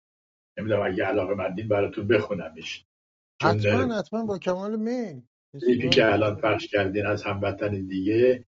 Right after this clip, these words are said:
Speaker 1: اه، دید جد-، با دید جدی نگاه کرده بود به این نمایش انتخاباتی. این، اه، شعری که فرستاده شده از زنجان با دید فکاهی نگاه کرده.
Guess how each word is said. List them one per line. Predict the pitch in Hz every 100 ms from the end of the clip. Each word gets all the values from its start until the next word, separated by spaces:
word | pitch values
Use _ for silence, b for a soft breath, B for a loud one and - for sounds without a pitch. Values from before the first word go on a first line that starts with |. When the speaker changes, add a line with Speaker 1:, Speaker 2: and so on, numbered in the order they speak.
| _ _ _ _ _ -
Speaker 1:
اه، | 98
دید | 90 98 123 123 123 120
جد-، | 110 104 95
با | 104
دید | 95 110 120 117
جدی | 107 98 95 131
نگاه | 117 110 98
کرده | - 95 90 95
بود | 95
به | 95
این | 101
نمایش | 95 95 95 98
انتخاباتی. | 104 101 95 92 92 - - 120 123 - _ -
این، | 117 120 113
اه، | 101 101 - _ _ _ -
شعری | 117 113 117
که | 117 107
فرستاده | 107 101 - 95 95 92
شده | - 92 98
از | 95 92
زنجان | 95 92 90 113 120 107
با | 101
دید | 98 113 117 113 107 - _ -
فکاهی | 104 98 104 117
نگاه | 113 95 92 -
کرده. | - 87 80 -